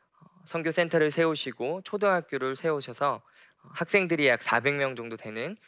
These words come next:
규모의 학교를 운영하셨는데요. 선교사님께는 그 당시에는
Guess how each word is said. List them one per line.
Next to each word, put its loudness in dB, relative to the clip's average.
규모의 -8
학교를 -4
운영하셨는데요. -8
선교사님께는 2
그 -8
당시에는 -2